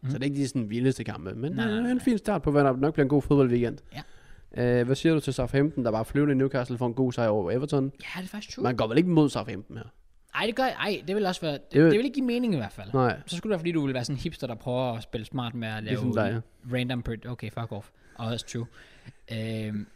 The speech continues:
Speaker 1: jeg vil sige, Southampton vinder den her, og de vinder den to et.
Speaker 2: Jeg vil
Speaker 1: Callum
Speaker 2: sige to et.
Speaker 1: Ja, okay. Callum Wilson, han reducerer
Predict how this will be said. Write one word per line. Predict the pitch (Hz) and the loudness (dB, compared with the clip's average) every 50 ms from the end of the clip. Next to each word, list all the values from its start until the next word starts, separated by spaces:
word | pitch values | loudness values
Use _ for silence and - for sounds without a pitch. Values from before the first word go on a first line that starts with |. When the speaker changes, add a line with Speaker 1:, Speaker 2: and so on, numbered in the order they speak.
| - - - | -16 -8 -4
Speaker 1:
jeg | 175 | -2
vil | 202 202 175 | -2 -2 -2
sige, | - - 170 175 170 165 | -2 -4 -2 -2 -4 -4
Southampton | - 175 165 190 214 208 208 196 | -4 -2 -2 -2 -2 -2 -4 -4
vinder | 190 190 185 180 | -4 -4 -6 -6
den | 180 180 175 | -8 -8 -8
her, | - - 175 165 160 - - | -8 -8 -8 -8 -8 -10 -8
og | 135 139 143 143 139 - - | -8 -6 -6 -6 -6 -8 -8
de | 147 151 147 | -10 -10 -8
vinder | 135 143 143 139 | -6 -6 -6 -6
den | 135 - 139 135 131 131 131 131 131 127 123 127 127 135 139 143 143 - - - - - - - - _ _ _ _ - | -6 -6 -6 -4 -4 -4 -4 -4 -4 -4 -4 -6 -6 -8 -10 -12 -14 -16 -18 -20 -20 -20 -20 -20 -20 _ _ _ _ -14
to | - - - 294 285 247 | -8 -4 -2 0 2 2
et. | 233 226 - - - _ _ - - - | 0 0 -4 -16 -20 _ _ -20 -12 -6
Speaker 2:
Jeg | - 117 | -4 -2
vil | 110 160 | 0 0
Speaker 1:
Callum | 160 135 101 | 0 -2 -2
Speaker 2:
sige | 80 - | -4 -4
to | 98 - 95 80 | -4 -4 -4 -4
et. | - 202 - - - | -6 -8 -10 -10 -8
Speaker 1:
Ja, | 131 107 - - - - | -8 -8 -10 -12 -16 -14
okay. | - 135 - 123 113 - - - - - | -14 -10 -10 -10 -10 -12 -14 -18 -10 -4
Callum | - 143 143 | -4 -2 -2
Wilson, | 151 160 160 175 151 | -2 -2 -2 -2 -2
han | 151 139 | 0 0
reducerer | 131 131 131 127 - 151 135 | 0 0 0 0 0 -2 -2